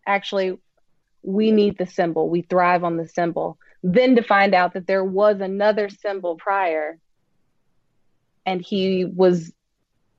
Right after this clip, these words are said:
left, <laughs> left behind. This man was sent to jail and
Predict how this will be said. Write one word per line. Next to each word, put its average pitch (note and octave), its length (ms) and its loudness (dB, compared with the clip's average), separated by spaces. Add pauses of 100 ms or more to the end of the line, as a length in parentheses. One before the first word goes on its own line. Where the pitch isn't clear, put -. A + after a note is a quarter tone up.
(200)
left, F#3 840 2 (200)
<laughs> A#3 160 2
left A3 460 4
behind. G3 540 -8 (440)
This E3+ 140 -18
man F3+ 260 -4
was F3 120 -6
sent F#3+ 180 0
to F#3+ 80 -4
jail F3 640 4
and D#3+ 500 0